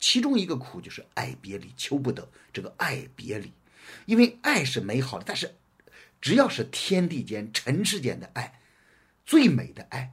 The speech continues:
总是要分离。好像我们相聚就是为了分离。那这个分离，因为爱，爱是什么？爱是相聚，爱是在一起，爱是合一，永不分离。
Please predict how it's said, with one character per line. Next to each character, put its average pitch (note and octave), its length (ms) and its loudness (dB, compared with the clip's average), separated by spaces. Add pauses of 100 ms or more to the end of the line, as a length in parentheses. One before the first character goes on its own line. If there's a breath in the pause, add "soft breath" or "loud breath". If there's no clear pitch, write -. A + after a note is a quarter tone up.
(140)
总 - 280 -4
是 - 200 -2
要 F2+ 200 -8
分 F#2+ 380 -8
离。 - 120 -16 (1120)
好 - 180 -10
像 B3+ 140 2
我 D#3+ 80 6
们 A#2 120 4
相 F#3 300 -2
聚 E3 140 -6
就 A#3+ 120 -2
是 D3 120 -2
为 B2+ 120 6
了 E2+ 120 -6
分 F#2 260 -10
离。 - 120 -16 (720 loud breath)
那 - 140 -6
这 C4+ 160 -2
个 E3+ 100 0
分 C#4+ 340 4
离， E3 160 2 (100)
因 D4 140 6
为 E4 200 2 (140)
爱， - 400 6 (640 loud breath)
爱 D4 260 6
是 F#3+ 100 2
什 C3+ 160 0
么？ A#2+ 200 -6
爱 B3+ 180 4
是 G3+ 160 4
相 D4+ 460 2
聚， C#4 260 -6
爱 A3+ 160 0
是 A3+ 160 0
在 - 180 -2
一 G#3+ 160 2
起， - 300 -6
爱 - 160 0
是 - 140 0
合 D#3+ 280 4
一， G3 220 2
永 E3+ 240 4
不 C#4+ 100 -2
分 B2+ 300 0
离。 C3 140 -2